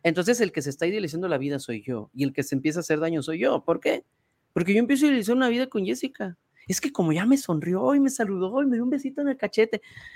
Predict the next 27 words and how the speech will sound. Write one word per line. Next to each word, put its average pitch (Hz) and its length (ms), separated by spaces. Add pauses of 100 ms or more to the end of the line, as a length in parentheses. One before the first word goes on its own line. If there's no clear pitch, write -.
(460)
Entonces, 165 680
ahí 139 220
es 147 60
donde 160 220
ya 147 60
empieza 143 280
el 120 60
daño, 120 280 (880)
¿sí? 120 340
Ahí 123 120
es 127 60
donde 156 160
empieza 135 340
el, 120 360
el, 117 240
el 120 120
daño 135 200
fuerte. 135 300
Ahora, 120 280 (300)
lo 110 80
llevamos 120 320
a 131 60
la 113 80
familia, 120 440
es 110 60
lo 107 100
mismo. 113 520